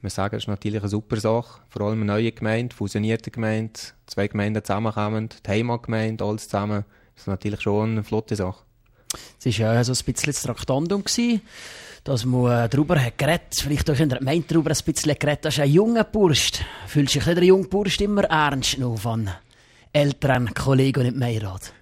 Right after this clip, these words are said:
Speaker 1: Am Anfang müssen wir sicherlich sich ein bisschen beweisen. Im Gemeinderat selbst ist jetzt das kein Problem. Da sind wir eine gute Gruppe zusammen, sind eigentlich auch, der Rest ist nicht so alt.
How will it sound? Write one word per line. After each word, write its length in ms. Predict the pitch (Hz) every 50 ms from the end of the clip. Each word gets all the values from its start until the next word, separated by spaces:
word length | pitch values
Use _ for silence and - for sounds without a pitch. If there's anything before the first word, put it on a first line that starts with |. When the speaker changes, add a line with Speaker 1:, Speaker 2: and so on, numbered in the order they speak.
| _ - -
Speaker 1:
Am 260 | 101 104 101 104 101
Anfang 280 | 101 110 - 151 135
müssen 200 | 117 110 - -
wir 60 | 104 98
sicherlich 500 | - 110 117 - - 127 117 113 107 -
sich 180 | - 107 101
ein 60 | 110
bisschen 320 | 101 110 107 - - 110 98
beweisen. 300 | 95 95 101 107 - 101
Im 120 | 95 98
Gemeinderat 440 | - - 104 104 127 143 143 135 -
selbst 320 | - 98 104 117 - -
ist 60 | 117 110
jetzt 180 | 104 - -
das 100 | 113 -
kein 220 | - 92 90 101 113
Problem. 540 | - - 107 95 95 92 95 95 95 92 - _ _ -
Da 100 | - 95
sind 160 | 107 117 117
wir 60 | 110
eine 80 | 101 95
gute 280 | - 107 117 - -
Gruppe 340 | - 123 127 135 - 139 131
zusammen, 540 | - - 113 117 117 117 117 117 117 113 113
sind 160 | - - 101
eigentlich 240 | 107 117 - 107 -
auch, 180 | 104 104 110
der 220 | 110 107 95 92 101
Rest 160 | 120 - -
ist 160 | 120 - -
nicht 320 | 110 104 113 127 123 135 123
so 100 | - 123 120 120 120
alt. 280 | 123 123 123 - -